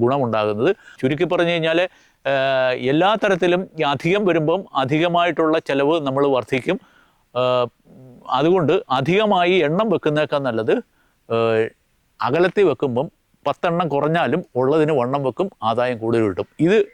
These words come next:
ഏഹ്, സാധാരണ കർഷകർ അറിയേണ്ടതാണ്. ചിലരൊക്കെ പറയുന്നത് കേൾക്കാം, ഒരു ഏക്കറിനകത്ത് ഇരുന്നൂറ് മരമുണ്ട്, പതിനഞ്ച് കാ-, പിന്നെ പ്ലാവുണ്ട്, എട്ട് തെങ്ങുണ്ട്, ഇങ്ങനെയൊക്കെ പറയും. അതിനകത്തൊന്നും ഒരു, ഒന്നിനും ഗുണമില്ലാതെ വരും.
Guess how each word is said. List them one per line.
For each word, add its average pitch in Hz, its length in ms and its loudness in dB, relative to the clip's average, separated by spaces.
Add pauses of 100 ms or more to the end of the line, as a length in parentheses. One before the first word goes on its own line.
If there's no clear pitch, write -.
(280)
ഏഹ്, 139 260 2
സാധാരണ 143 380 0
കർഷകർ 131 360 -2
അറിയേണ്ടതാണ്. 117 480 -2 (360)
ചിലരൊക്കെ 175 340 0
പറയുന്നത് 220 280 2
കേൾക്കാം, 185 280 2
ഒരു 185 140 2
ഏക്കറിനകത്ത് 180 480 0 (560)
ഇരുന്നൂറ് 202 420 4 (120)
മരമുണ്ട്, 170 400 2 (920)
പതിനഞ്ച് 180 400 0 (100)
കാ-, 151 180 2 (240)
പിന്നെ 139 240 0 (300)
പ്ലാവുണ്ട്, 170 480 2 (840)
എട്ട് 143 260 -2
തെങ്ങുണ്ട്, 160 400 2 (180)
ഇങ്ങനെയൊക്കെ 165 340 0
പറയും. 107 200 0 (200)
അതിനകത്തൊന്നും 143 580 0
ഒരു, 139 100 2 (340)
ഒന്നിനും 202 340 2
ഗുണമില്ലാതെ 139 420 2
വരും. 135 160 -2